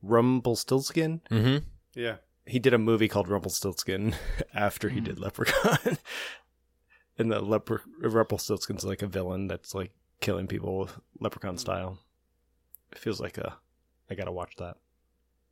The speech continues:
Speaker 3: What? Toothpaste and douche water?
Speaker 2: I thought you said K Y jelly.
Speaker 3: Oh.
Speaker 1: There was some jelly on there.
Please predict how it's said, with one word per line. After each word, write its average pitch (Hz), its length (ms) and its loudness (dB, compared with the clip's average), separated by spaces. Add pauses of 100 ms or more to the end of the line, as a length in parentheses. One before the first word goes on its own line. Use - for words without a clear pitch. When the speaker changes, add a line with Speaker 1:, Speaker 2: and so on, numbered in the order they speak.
(840)
Speaker 3:
What? 135 340 -6 (180)
Toothpaste 185 680 -2
and 104 500 -8 (140)
douche 139 320 -8
water? 208 400 -6 (680)
Speaker 2:
I 110 60 -6
thought 110 100 4
you 110 80 8
said 90 240 2
K 101 160 4
Y 85 220 4
jelly. 82 340 2 (840)
Speaker 3:
Oh. 110 200 -6
Speaker 1:
There 117 120 4
was 131 180 6
some 135 160 0
jelly 101 340 2
on 92 220 -6
there. 92 280 -8